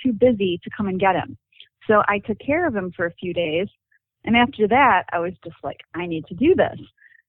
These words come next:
And so I joined Friends of Wildlife, which is a Michigan licensed rehabber organization, and, um,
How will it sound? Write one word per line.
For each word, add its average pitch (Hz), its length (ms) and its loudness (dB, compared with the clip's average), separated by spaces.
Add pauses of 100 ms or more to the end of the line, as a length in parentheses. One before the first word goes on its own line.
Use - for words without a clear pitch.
(140)
And 202 480 0
so 190 380 4
I 190 300 0
joined 240 500 0
Friends 214 220 0
of 180 100 -6
Wildlife, 190 600 2
which 185 180 -8
is 170 120 -8
a 175 60 -6
Michigan 175 840 -4 (320)
licensed 160 480 -2
rehabber 156 500 -4
organization, 165 840 -6
and, 190 380 0 (1120)
um, 202 340 4